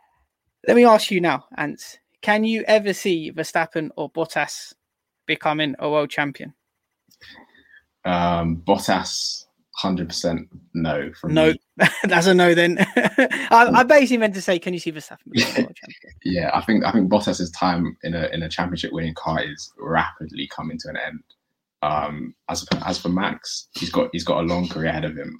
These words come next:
Speaker 2: I think he's gonna be a multiple world champion. I don't know when. Um, I don't know if it'll be at Red Bull, but hundred percent, I think he's got what it takes.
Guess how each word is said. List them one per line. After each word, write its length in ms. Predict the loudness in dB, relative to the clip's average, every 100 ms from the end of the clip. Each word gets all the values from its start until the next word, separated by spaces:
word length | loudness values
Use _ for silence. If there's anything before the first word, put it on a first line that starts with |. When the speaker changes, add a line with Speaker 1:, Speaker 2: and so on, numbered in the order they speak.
| -8
Speaker 2:
I 80 | -6
think 280 | -4 -6
he's 200 | -8 -10
gonna 240 | -8 -8 -8
be 120 | -10
a 60 | -8
multiple 420 | -10 -12 -14 -10
world 180 | -10 -8
champion. 420 | -8 -8 -12 -16 _ _ _ -8
I 40 |
don't 120 | -4
know 100 | -4
when. 400 | -4 -6 -6 -8 _ _ _ _ _ _ _
Um, 720 | -4 -2 0 -2 -2 -4 -10 -8
I 60 | -2
don't 100 | -2
know 60 |
if 60 | -2
it'll 100 | -4
be 120 | -4
at 100 | -4
Red 180 | -6 -4
Bull, 160 | -4 -2
but 180 | -2 -4
hundred 280 | -6 -10 -10
percent, 280 | -10 -12 -14 _
I 80 | -14
think 200 | -12 -12
he's 120 | -12
got 140 | -10 -12
what 140 | -12
it 60 | -14
takes. 520 | -14 -14 -14 -18 -18